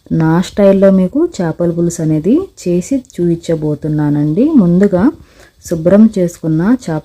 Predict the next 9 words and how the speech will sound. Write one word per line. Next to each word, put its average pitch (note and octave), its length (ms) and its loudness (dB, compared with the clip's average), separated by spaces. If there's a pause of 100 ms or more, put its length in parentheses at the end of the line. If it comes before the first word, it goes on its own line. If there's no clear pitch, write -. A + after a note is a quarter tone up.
(140)
ముక్కలు E3 300 -4
అనేవి D#3 360 2 (760)
తీసుకుని E3 600 0 (440)
ఉప్పు, A3+ 340 -2 (240)
కారం, F#3 420 0 (140)
పసుపు F3 440 -6 (260)
అనేది E3+ 300 -2 (720)
కలిపి F#3 400 0 (400)
ముక్కలకి F#3 560 -4